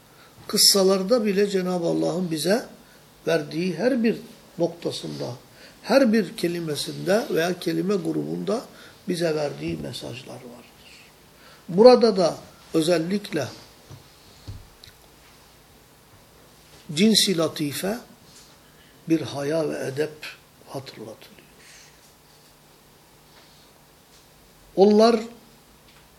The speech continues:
elbette haya erkekte de güzeldir dedikleri gibi kadında da güzeldir. Fakat kadına daha çok yakışır.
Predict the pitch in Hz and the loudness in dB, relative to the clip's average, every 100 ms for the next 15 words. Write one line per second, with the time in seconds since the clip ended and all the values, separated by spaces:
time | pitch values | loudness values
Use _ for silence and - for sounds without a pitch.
0 | _ _ - - 233 240 208 - 180 160 | _ _ -20 0 2 4 2 2 -2 0
1 | 175 170 - 160 - 156 - 196 190 190 | 0 2 0 -2 -4 -10 -6 -4 -2 -2
2 | 190 185 202 202 202 185 190 190 185 190 | -2 0 0 0 -4 -2 -2 -4 -6 -4
3 | 185 185 196 208 214 - - - - - | -4 -4 -6 -6 -8 -14 -20 -20 -20 -20
4 | - - 143 151 156 160 143 131 131 123 | -20 -12 -10 -8 -8 -8 -8 -10 -12 -14
5 | 120 - - - - - - - - 165 | -16 -20 -20 -20 -20 -20 -20 -20 -10 -8
6 | 139 - 143 131 139 143 131 120 - - | -8 -10 -8 -8 -8 -10 -10 -12 -14 -18
7 | 127 135 - - - - | -18 -20 -18 -14 -14 -16